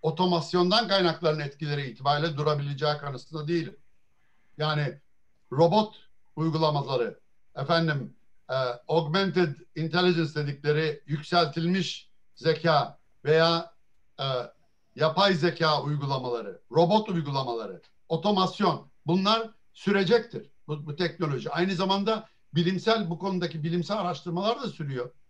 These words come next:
Üniversitelerimizde ve başka yerlerde yapılan. Bunların artması devam edecektir. Dolayısıyla teknoloji değişmeye devam ediyor. Onun için küreselleşme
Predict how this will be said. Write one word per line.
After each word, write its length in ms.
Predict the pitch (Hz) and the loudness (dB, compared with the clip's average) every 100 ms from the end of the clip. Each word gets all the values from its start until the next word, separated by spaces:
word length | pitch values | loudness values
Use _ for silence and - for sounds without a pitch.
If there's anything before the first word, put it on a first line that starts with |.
| _ - | _ -4
Üniversitelerimizde 840 | 165 160 143 160 156 147 131 170 | 2 2 0 -2 -2 -4 -4 -2
ve 100 | 156 | 0
başka 280 | 139 - 160 | -2 -4 -2
yerlerde 400 | 147 131 107 104 | -2 -2 -8 -12
yapılan. 420 | 104 - 139 208 - _ _ _ | -14 -8 -6 -6 -8 _ _ _
Bunların 500 | 156 180 202 220 214 | 0 4 4 2 0
artması 480 | - 165 147 180 180 | -4 -6 -2 -4 0
devam 300 | 170 156 143 | 2 4 2
edecektir. 600 | 131 117 113 - 220 - - _ | -4 -8 -12 -4 -2 -2 -10 _
Dolayısıyla 420 | 156 175 170 208 | 0 2 2 0
teknoloji 540 | - 170 - 196 190 175 | 0 -4 -2 -2 -2 0
değişmeye 480 | 180 156 151 160 143 | 0 0 -2 -2 0
devam 300 | 139 185 214 | 0 2 0
ediyor. 340 | 190 202 202 - _ - - | 0 0 -2 -6 _ -20 -8
Onun 160 | 180 202 | -4 -2
için 400 | 202 185 151 - - - | -2 -4 -6 -10 -20 -20
küreselleşme 920 | - 180 180 190 175 165 170 208 214 | -2 0 2 2 2 0 0 -2 -2